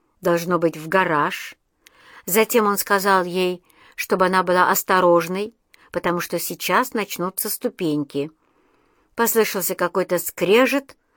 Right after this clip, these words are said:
словно открывали тяжёлую металлическую дверь. И действительно,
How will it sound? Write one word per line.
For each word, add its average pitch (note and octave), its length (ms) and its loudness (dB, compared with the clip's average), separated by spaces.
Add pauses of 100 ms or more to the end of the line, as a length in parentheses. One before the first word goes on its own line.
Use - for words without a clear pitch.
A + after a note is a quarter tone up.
(220)
словно G#3+ 460 2
открывали G3 520 0
тяжёлую F#3 540 0
металлическую F#3 760 -4
дверь. E3+ 420 -2 (560)
И A3+ 120 0
действительно, D3+ 760 -6